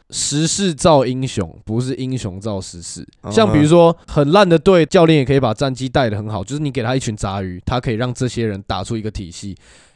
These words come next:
Speaker 1: 比如说 Eric Spoelstra，那时候没有P G，没有可外的 Ty Lue，打到西区前八。
Speaker 2: 或者其实现在的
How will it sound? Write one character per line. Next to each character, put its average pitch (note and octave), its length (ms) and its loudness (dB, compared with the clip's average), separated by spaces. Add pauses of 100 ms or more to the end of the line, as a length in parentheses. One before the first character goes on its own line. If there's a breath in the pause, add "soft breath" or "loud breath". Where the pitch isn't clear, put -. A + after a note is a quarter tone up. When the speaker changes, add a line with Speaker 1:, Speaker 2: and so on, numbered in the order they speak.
Speaker 1:
比 A2+ 100 -8
如 A2+ 60 -6
说 B2 100 -4
Eric B2+ 280 -2
Spoelstra， A2 480 -6 (260)
那 B2+ 120 -6
时 A#2 140 -6
候 B2 160 0
没 A2+ 160 -4
有 A#2+ 160 -2
P A#2+ 260 -4
G， A#2+ 160 -6
没 A2+ 120 -4
有 A2 80 -2
可 G#2 160 -6
外 G#2+ 180 -4
的 F#2+ 100 -8
Ty G2+ 220 -6
Lue， G#2 200 -6 (380)
打 G#2 140 -4
到 A#2+ 140 -2
西 A#2+ 180 -8
区 A#2 160 -8
前 G#2 180 -8
八。 F#2 300 -12 (140)
Speaker 2:
或 F#3+ 140 6
者 C#3+ 60 4
其 B2+ 80 -8
实 A#2+ 360 0
现 B2+ 200 -4
在 B2 160 2
的 F#2+ 280 -4